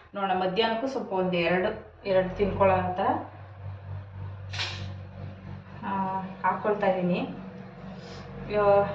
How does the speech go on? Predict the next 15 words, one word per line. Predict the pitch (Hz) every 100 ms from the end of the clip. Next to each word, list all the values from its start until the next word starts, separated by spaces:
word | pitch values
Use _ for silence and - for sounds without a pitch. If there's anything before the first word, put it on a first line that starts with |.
| 196
ನಾನು | 202 208 208
ಈ | 208 240 -
ಕಪ್ಪಲ್ಲಿ | 226 - 202 254
ಅಳತೆ | 220 180 202
ಮಾಡ್ಕೊಂಡು | 190 180 190 190
ಹಾಕ್ಕೊಳ್ತಿದ್ದೀನಿ, | - 175 170 170 175 208
ಇಬ್ರಿಗಷ್ಟೇ | 175 180 175 175 - 175
ಅಲ್ವಾ. | 170 180 214 - - -
ಇದು | 208 202
ಬಂದು | 202 202 202 262 262 190 - 208 185 -
ಸೊಸೈಟಿ | 208 202 202 208 220 226
ಅಕ್ಕಿನ | 220 208 196
ನಾನು | 196 180 185
ತಗೊಂಡಿರೋದು, | 175 175 175 170 170 - - _ _ _ _ _ _ _
ಸೊಸೈಟಿ | 196 - 190 196